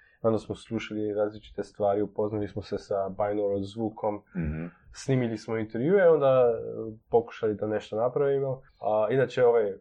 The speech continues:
Speaker 1: radionice nema više, ali što je ostalo je da ljudi sada, mislim, kada ja pomislim na moju emisiju koja se zove Frekvenca X,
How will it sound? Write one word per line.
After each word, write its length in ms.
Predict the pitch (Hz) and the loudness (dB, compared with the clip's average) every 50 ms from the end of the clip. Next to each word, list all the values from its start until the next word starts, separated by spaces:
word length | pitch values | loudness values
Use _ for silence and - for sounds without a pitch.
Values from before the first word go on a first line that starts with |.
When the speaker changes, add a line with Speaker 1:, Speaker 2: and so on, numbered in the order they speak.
| _ _ - | _ _ -2
Speaker 1:
radionice 600 | 107 113 110 117 117 117 117 107 107 - - 110 | -2 0 2 4 2 2 2 -2 -6 -6 -4 -2
nema 220 | 113 117 113 110 | 0 0 2 0
više, 460 | 104 92 101 107 107 - - - 175 - | -2 -2 -4 -6 -6 -2 0 2 2 2
ali 160 | 120 117 110 | 2 0 0
što 200 | - - - 127 | -2 -2 2 2
je 60 | 107 104 | 4 4
ostalo 400 | 110 139 - - - 165 160 151 | 4 2 0 0 2 2 4 4
je 160 | 147 139 131 | 4 2 2
da 480 | 127 123 123 120 120 117 117 113 113 _ _ _ _ _ _ _ _ - | 2 2 4 4 6 4 2 2 -2 _ _ _ _ _ _ _ _ -4
ljudi 280 | 120 131 147 147 127 117 | 0 2 2 2 2 0
sada, 460 | - - 131 127 123 123 117 113 - _ _ _ | 2 4 4 6 8 6 4 4 0 _ _ _
mislim, 240 | - 143 139 156 147 139 139 _ _ _ | -10 -4 -2 -2 -2 -2 -4 _ _ _
kada 220 | - - 131 127 123 | -2 4 6 8 8
ja 160 | 131 139 143 | 8 8 4
pomislim 560 | 139 139 139 135 123 110 107 - - 113 110 | 4 2 -2 0 0 0 -2 -4 -6 -6 -2
na 200 | 107 104 98 95 95 - _ - | -2 0 -2 -2 -4 -8 _ -2
moju 320 | 120 120 123 123 113 110 110 | 2 4 4 4 4 2 0
emisiju 560 | 107 113 120 117 117 - - 98 92 92 90 | -2 -2 -4 -6 -8 -12 -10 -8 -8 -6 -4
koja 160 | - 104 101 | -4 -4 -4
se 140 | - - 110 | -4 -4 -6
zove 280 | 104 117 117 110 107 101 | -2 2 2 2 2 0
Frekvenca 540 | - 110 92 - - 113 110 110 110 - 104 | -4 -6 -8 -4 -4 -4 -4 -4 -4 -4 -4
X, 260 | 117 123 117 120 - | -4 -4 -6 -8 -14